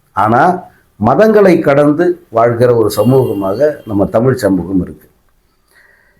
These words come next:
இங்க வந்து இந்துக்கள், முஸ்லிம்கள், கிறிஸ்தவர்கள், இன்னும் வடநாட்டினர், யா-, அத்தனை பேருமே இங்க வந்து ஒண்ணு மண்ணா தான் இருக்காங்க, சமமா தான் வந்து வாழ்ந்துகிட்டு இருக்காங்க. யாரும் வந்து இஸ்லாமிய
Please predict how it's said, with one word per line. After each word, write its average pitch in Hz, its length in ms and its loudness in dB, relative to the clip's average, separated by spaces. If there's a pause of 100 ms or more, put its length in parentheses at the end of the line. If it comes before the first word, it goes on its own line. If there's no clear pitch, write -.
(140)
இங்க 160 240 4
வந்து 180 240 6 (720)
இந்துக்கள், 170 760 2 (360)
முஸ்லிம்கள், 151 800 2
கிறிஸ்தவர்கள், 139 760 2 (240)
இன்னும் 139 300 2
வடநாட்டினர், 131 680 2 (460)
யா-, 85 240 0
அத்தனை 160 400 -2
பேருமே 190 300 4
இங்க 160 140 2
வந்து 156 500 2 (480)
ஒண்ணு 139 180 4
மண்ணா 135 280 2
தான் 131 160 2
இருக்காங்க, 104 680 0
சமமா 131 560 0
தான் 131 160 0
வந்து 107 220 0
வாழ்ந்துகிட்டு 101 460 -2
இருக்காங்க. 98 520 -2
யாரும் 127 400 0
வந்து 110 320 0
இஸ்லாமிய 117 840 0